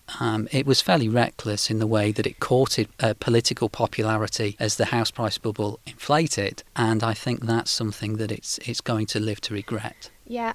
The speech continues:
Speaker 2: I mean, and also just to bring in, um, the subprime mortgage crisis, um, where does that all fit in?
Speaker 1: It fits in for this country a little bit tangentially because the, the degree of exposure of the banks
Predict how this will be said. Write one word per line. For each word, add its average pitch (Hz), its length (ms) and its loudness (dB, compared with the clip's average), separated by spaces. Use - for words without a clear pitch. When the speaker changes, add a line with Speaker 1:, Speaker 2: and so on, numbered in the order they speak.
Speaker 2:
I 233 60 0
mean, 254 240 8
and 254 120 8
also 269 240 8
just 226 180 0
to 226 80 0
bring 220 240 10
in, 202 400 8
um, 190 440 4
the 196 100 0
subprime 180 840 6
mortgage 190 500 8
crisis, 180 760 4
um, 185 320 4
where 196 140 10
does 185 140 2
that 175 240 6
all 160 200 4
fit - 260 -2
in? 80 240 2
Speaker 1:
It 190 140 8
fits - 400 6
in 185 360 10
for - 200 4
this 123 220 10
country 107 600 4
a - 80 2
little 170 240 4
bit - 160 4
tangentially 127 960 2
because 131 460 2
the, 127 460 4
the - 100 4
degree 165 580 6
of 156 140 4
exposure 135 680 6
of 123 240 6
the - 80 2
banks 117 500 4